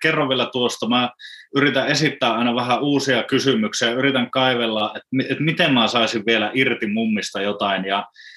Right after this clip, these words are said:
mä ainakin, tota noin niin, koen saaneeni just niinku tosi paljon sellaista kipinää ja inspiraatiota. Et vaikka munkin mummi on elänyt sellaisessa vaiheessa,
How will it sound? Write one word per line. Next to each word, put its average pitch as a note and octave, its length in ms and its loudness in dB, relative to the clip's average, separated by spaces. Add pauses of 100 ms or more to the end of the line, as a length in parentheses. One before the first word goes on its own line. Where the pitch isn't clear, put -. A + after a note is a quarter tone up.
(320)
mä C3 240 4
ainakin, C3+ 540 2 (300)
tota B2+ 300 2
noin A#2+ 280 2
niin, B2 280 2 (960)
koen C3 200 4
saaneeni B2+ 500 2
just A2+ 240 -4
niinku A2+ 280 -4
tosi D3+ 260 2
paljon A2 380 2
sellaista G#2 480 -2
kipinää A2 600 0
ja F#2 120 -4
inspiraatiota. F#2 1000 -2 (360)
Et A#2 180 -2
vaikka C3 400 0
munkin D3+ 400 0
mummi C3 300 2
on A#2+ 180 -2
elänyt A#2 380 2 (100)
sellaisessa A#2 800 0
vaiheessa, A2 680 0